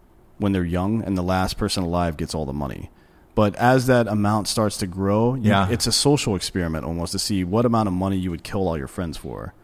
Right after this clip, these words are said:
Speaker 1: Because I gotta tell ya, if it was fuck you money, I would kill you and everybody else immediately.
Speaker 2: What's that dollar amount,
Speaker 1: I don't
Speaker 2: though?
Speaker 1: know.
Speaker 2: What is your fuck you money? 'Cause mine's,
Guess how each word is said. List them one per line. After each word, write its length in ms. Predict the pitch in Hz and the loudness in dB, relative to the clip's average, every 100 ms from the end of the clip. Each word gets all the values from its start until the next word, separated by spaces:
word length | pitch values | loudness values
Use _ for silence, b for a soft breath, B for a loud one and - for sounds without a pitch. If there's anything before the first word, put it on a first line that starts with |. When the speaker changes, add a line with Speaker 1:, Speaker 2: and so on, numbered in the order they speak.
| b b b b b | b b b b b
Speaker 1:
Because 180 | 120 131 | 2 6
I 40 | |
gotta 140 | 156 113 | 6 4
tell 240 | - 139 | 4 4
ya, 220 | 107 85 71 | 4 2 0
if 120 | 98 | 4
it 60 | 151 | 6
was 200 | 131 - | 6 4
fuck 280 | 135 - | 2 4
you 80 | 143 | 4
money, 260 | 131 147 139 | 6 6 4
I 60 | 113 | 4
would 140 | 113 | 2
kill 200 | - 117 | 2 2
you 200 | 104 117 | 4 4
and 80 | 101 | 4
everybody 360 | 98 98 90 | 2 2 0
else 420 | 90 82 - - - | 0 -4 -8 -12 -8
immediately. 540 | 90 120 107 53 - - b b b b b | 0 2 2 -2 -8 -10 b b b b b
Speaker 2:
What's 280 | 156 190 - | -4 -2 0
that 220 | 175 127 | -2 2
dollar 340 | 113 113 113 101 | 2 2 2 0
amount, 260 | 95 90 - | 0 -2 4
Speaker 1:
I 100 | 139 | 4
don't 120 | 131 | 6
Speaker 2:
though? 200 | 117 117 | 4 2
Speaker 1:
know. 60 | |
Speaker 2:
What 160 | 117 185 | 2 2
is 160 | 180 120 | 2 2
your 160 | 143 | 0
fuck 400 | - - 139 117 | 0 0 0 0
you 120 | 110 101 | -2 0
money? 300 | 101 113 87 | 2 0 0
'Cause 180 | 104 | 0
mine's, 420 | 101 135 180 139 | 0 0 0 -2